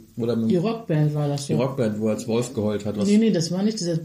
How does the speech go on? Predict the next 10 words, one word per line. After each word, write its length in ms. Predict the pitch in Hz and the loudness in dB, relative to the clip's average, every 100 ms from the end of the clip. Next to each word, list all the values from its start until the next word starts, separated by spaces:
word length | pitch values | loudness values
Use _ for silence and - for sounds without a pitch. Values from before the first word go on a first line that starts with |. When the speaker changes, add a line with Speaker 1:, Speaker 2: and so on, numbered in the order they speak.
| - | -6
Speaker 2:
dieser 420 | 160 156 165 160 160 | -8 -2 -2 0 0
rasierte 280 | 165 170 | 0 0
Schädel 360 | 160 196 214 196 | -2 -2 0 0
war 100 | 190 | -2
nicht 240 | 196 - | -2 -4
Zypern. 480 | - 147 143 143 143 - - _ _ _ _ | -4 -4 -2 -4 -4 -8 -20 _ _ _ _
Das 160 | - | -10
war 80 | 156 | -2
ein 120 | 156 | 0
Mädel. 460 | 170 208 156 143 139 | 4 4 2 -2 -6